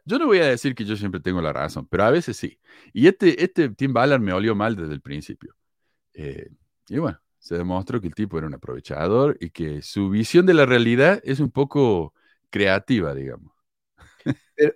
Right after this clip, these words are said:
Speaker 2: pero
Speaker 1: Sí.
Speaker 2: ahí también cabe recalcar, ahí está la diferencia entre una opinión por así y decir algo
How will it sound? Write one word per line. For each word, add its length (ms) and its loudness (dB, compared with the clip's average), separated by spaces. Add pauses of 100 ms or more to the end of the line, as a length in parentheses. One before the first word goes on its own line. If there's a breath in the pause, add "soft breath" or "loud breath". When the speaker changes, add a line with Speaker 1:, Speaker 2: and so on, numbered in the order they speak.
(160)
Speaker 2:
pero 220 4
Speaker 1:
Sí. 40 6
Speaker 2:
ahí 80 4
también 420 -2
cabe 280 2
recalcar, 440 0
ahí 120 2
está 200 0
la 80 2
diferencia 480 -2
entre 280 -2
una 220 0
opinión 720 -2 (840 soft breath)
por 180 2
así 640 -4 (300)
y 640 0 (960)
decir 460 2
algo 500 2